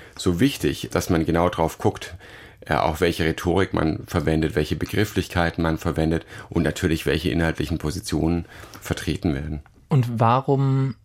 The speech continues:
Speaker 2: können diese Funktionen dann besonders gut Mitte-Rechts-Volksparteien vertreten? Warum kann, können Mitte-Links-Parteien diese Funktion nicht genauso haben?
Speaker 1: Also in manchen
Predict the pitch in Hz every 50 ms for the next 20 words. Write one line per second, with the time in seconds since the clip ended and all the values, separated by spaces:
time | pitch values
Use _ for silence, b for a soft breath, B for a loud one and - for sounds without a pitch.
0 | _ - - - 123 123 123 120 127 127 135 - - 123 117 - - - 120 120
1 | 123 123 123 120 117 113 113 117 113 113 110 110 110 120 120 117 113 113 110 -
2 | - - - - 127 117 113 - - - - - - 120 120 - - 117 - 131
3 | 127 - - - - - - - - - - 131 131 131 - - - 135 - -
4 | - 127 123 123 123 127 127 127 - - - 107 - 135 117 - - 135 127 -
5 | 135 120 120 113 113 120 120 117 120 101 - - 120 117 113 107 - - 120 113
6 | 117 120 - - 117 113 123 127 123 - - - - - - - - - - -
7 | - - - - 120 120 123 117 123 120 117 117 113 113 113 113 B B B B
8 | - 139 131 - - 143 151 143 127 - 123 117 120 131 143 127 120 110 107 107
9 | 107 - - - - - 110 107 104 - 101 104 104 - _ _ _ _ _ -
10 | _ _ - 110 110 120 95 120 120 117 117 123 151 - - 131 120 113 107